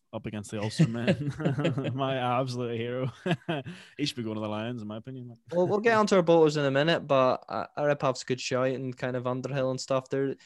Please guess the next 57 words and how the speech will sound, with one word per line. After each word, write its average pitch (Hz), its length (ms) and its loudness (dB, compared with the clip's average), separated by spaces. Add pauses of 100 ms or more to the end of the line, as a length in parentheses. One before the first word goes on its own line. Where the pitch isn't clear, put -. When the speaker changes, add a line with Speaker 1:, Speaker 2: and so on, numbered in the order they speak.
(360)
Speaker 2:
Bath 202 280 6
have 196 140 4
a 185 60 0
good 170 180 0
side, 170 420 4
Watson 160 400 4
and 160 120 2
all. 160 200 4
A - 20 4
lot 170 140 4
of 180 60 -4
them 175 180 2
still 160 220 0
have 151 140 0
something 127 280 0
to 131 60 -6
prove, 151 380 2
which 160 120 -6
I 156 60 -4
feel 139 200 0
will 131 60 2
help 135 240 -2
Bath. 131 320 2 (440)
It's - 100 -10
at, 175 160 6
it's 170 140 0
at 190 120 4
the 120 80 0
Rec. 123 400 6 (120)
I 147 240 4
reckon 123 320 2
Bath 98 260 0
will 107 60 -8
get 101 160 -2
to - 80 -20
the - 40 -20
final 101 320 -2
as 101 140 -6
well, 107 260 4
but 80 120 -4
it'll 98 100 0
be 113 120 2
Ulster 110 280 0
Bath 110 240 2
final, 110 240 -2
and 113 80 -2
then 113 140 -2
Ulster 110 240 -2
will 113 80 -2
have 110 180 -2
to 117 80 -10
then 113 220 -2
beat 113 260 0
Bath. 131 340 0
So 110 140 -4
they'll 110 100 -2
beat 117 300 -4